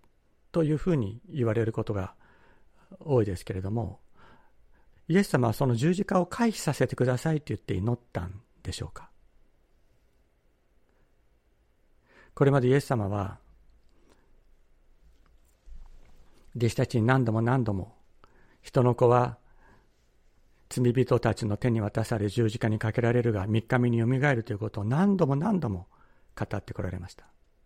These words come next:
そしてまさに十字架にかけられるためにエルサレムに登ってこられたのです。この後に及んでですね、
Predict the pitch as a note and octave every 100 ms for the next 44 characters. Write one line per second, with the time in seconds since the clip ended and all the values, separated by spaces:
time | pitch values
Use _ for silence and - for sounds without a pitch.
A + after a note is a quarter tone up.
0 | _ _ _ _ _ _ _ _ - B2+
1 | - C3 D#3 C3 A2 - - - _ A#2+
2 | C3+ D3 D3+ D3+ D3+ C#3 C3+ D3+ D#3 E3
3 | C#3 - B2 D3+ G3 C3 E2+ _ _ _
4 | _ _ _ - A#2+ - A2+ G2+ F#2 F2+
5 | F2+ F#2+ - G2+ G2 F#2 F2 F2 - -
6 | _ - _ _ _ _ _ _ _ _
7 | - _ _ _ _ _ _ _ - _
8 | _ _ _ _ _ - C3+ D#3 E3 D#3+
9 | D#3+ - C3+ D3 C#3+ A#2 F#2+ A2+ F2+